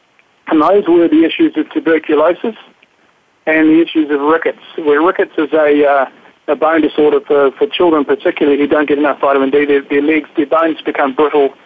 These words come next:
and bent. And, uh, it was a common disease in the Industrial Revolution because, of course, people were working in factories, even kids were working in factories. No one was getting sunlight anymore. And up till that time, everyone had been working out in the fields and getting plenty of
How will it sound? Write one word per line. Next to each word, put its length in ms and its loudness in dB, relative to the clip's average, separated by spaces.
and 300 -2
bent. 240 -2
And, 340 2
uh, 260 2
it 40 -2
was 160 0
a 60 0
common 380 0
disease 520 0
in 100 0
the 80 2
Industrial 560 0
Revolution 540 0
because, 240 -6
of 80 -4
course, 280 0
people 240 -2
were 180 0
working 280 0
in 100 -8
factories, 480 -2
even 220 -2
kids 260 -4
were 80 0
working 280 0
in 100 -12
factories. 480 -2
No 220 2
one 160 2
was 140 2
getting 340 -2
sunlight 380 0
anymore. 400 0
And 100 2
up 140 -4
till 140 0
that 180 0
time, 360 0
everyone 260 2
had 60 4
been 160 4
working 280 2
out 80 2
in 60 0
the 140 -4
fields 360 2
and 240 2
getting 180 0
plenty 240 0
of 80 -2